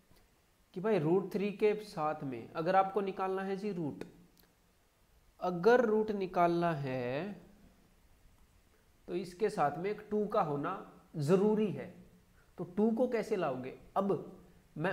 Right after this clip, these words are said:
ऊपर नीचे टू से multiply करूँगा, ठीक है। ये सारी चीज़ें मैं डिटेल में समझा चुका हूँ sets and indices में, लेकिन फिर भी मैं यहाँ पर बताना चाह रहा हूँ कि भाई बस confusion ना हो जाए। तो देखो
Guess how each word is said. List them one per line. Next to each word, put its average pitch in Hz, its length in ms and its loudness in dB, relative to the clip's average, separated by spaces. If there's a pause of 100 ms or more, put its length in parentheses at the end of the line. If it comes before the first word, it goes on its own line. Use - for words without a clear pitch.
(120)
ऊपर 220 300 2
नीचे 226 260 0
टू 220 160 -4
से 220 140 -4
multiply 202 440 -8
करूँगा, - 380 -16 (320)
ठीक - 100 -6
है। 196 60 2
ये 190 160 2
सारी 202 280 0
चीज़ें 214 260 -2
मैं 220 140 -2
डिटेल 190 280 -2
में 202 120 -4
समझा 160 280 -4
चुका 185 240 -8
हूँ 175 120 -6
sets 151 220 -6
and 156 140 -10
indices 135 400 -10
में, - 80 -14 (320)
लेकिन 175 200 -10
फिर 175 180 -4
भी 180 120 -2
मैं 185 140 -4
यहाँ 156 240 0
पर 165 160 -4 (420)
बताना 156 320 -2
चाह 160 160 -4
रहा 143 100 -2
हूँ 147 100 -6
कि 151 80 -10
भाई 143 200 -8 (100)
बस 147 160 -8
confusion 156 520 -8
ना 143 120 -8
हो 120 120 -10
जाए। 127 160 -6 (460)
तो 156 60 -8
देखो 147 260 -6